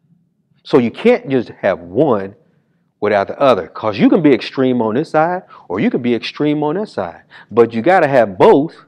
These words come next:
coming together like a sandwich in order for it to work. I didn't say that. Jesus did. How do you know Jesus said that? 'Cause he's, Nicodemus came to him.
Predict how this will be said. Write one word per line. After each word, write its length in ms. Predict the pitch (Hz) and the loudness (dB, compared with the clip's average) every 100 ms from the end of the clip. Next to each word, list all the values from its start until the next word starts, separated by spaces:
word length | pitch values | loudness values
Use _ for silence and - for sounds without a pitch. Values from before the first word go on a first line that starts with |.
| _ _ | _ _
coming 320 | - 139 151 151 | 0 2 2 0
together 300 | 156 175 120 | 0 0 2
like 220 | 123 117 | 0 -2
a 40 | |
sandwich 480 | - 180 165 113 117 - _ _ | -6 -6 -4 -4 -6 -14 _ _
in 160 | 98 104 | -6 -2
order 200 | 113 107 | 0 -2
for 360 | - 101 98 | -4 -4 -2
it 260 | 95 95 - | -4 -6 -12
to 180 | - 92 | -14 -12
work. 440 | 90 87 82 _ _ _ _ _ _ _ 135 | -10 -12 -14 _ _ _ _ _ _ _ 2
I 120 | 160 | 2
didn't 160 | 151 | 2
say 240 | - 127 107 | 0 2 2
that. 280 | 90 - _ _ _ _ _ _ _ _ _ _ - | -2 -8 _ _ _ _ _ _ _ _ _ _ -4
Jesus 260 | 120 104 | -4 -4
did. 300 | 87 85 - _ _ _ _ _ _ _ _ _ | -8 -14 -18 _ _ _ _ _ _ _ _ _
How 160 | 196 202 | 2 2
do 60 | |
you 60 | 185 | 2
know 200 | 165 131 | 0 0
Jesus 340 | 110 107 101 | -2 -6 -6
said 160 | - 95 | -4 -4
that? 160 | 92 | -6
'Cause 140 | - 123 | -8 -6
he's, 200 | 151 - | -6 -8
Nicodemus 640 | 113 123 139 135 220 139 - | -6 -2 0 0 0 0 -4
came 220 | 101 95 | -4 -4
to 60 | |
him. 180 | 90 87 | -8 -12